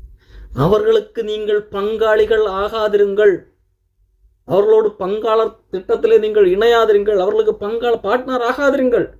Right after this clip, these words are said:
என்று சொல்லி பவுல் எழுதியிருக்கிறார், தெரியுமா? இவர்கள் இவ்வளவு திட்டங்கள் வைத்திருக்கிறார்கள், இன்றைக்கு ஊழியம் என்கிற பெயரை எல்லாம் நடத்துகிறார்கள். ஏன்?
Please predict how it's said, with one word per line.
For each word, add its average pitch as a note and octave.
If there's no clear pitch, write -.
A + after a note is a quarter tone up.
என்று G3
சொல்லி G#3+
பவுல் A#3+
எழுதியிருக்கிறார், G#3+
தெரியுமா? A3
இவர்கள் A3
இவ்வளவு G#3+
திட்டங்கள் B3+
வைத்திருக்கிறார்கள், A3+
இன்றைக்கு A#3
ஊழியம் A#3+
என்கிற A3+
பெயரை A#3
எல்லாம் A#3
நடத்துகிறார்கள். G#3+
ஏன்? C#4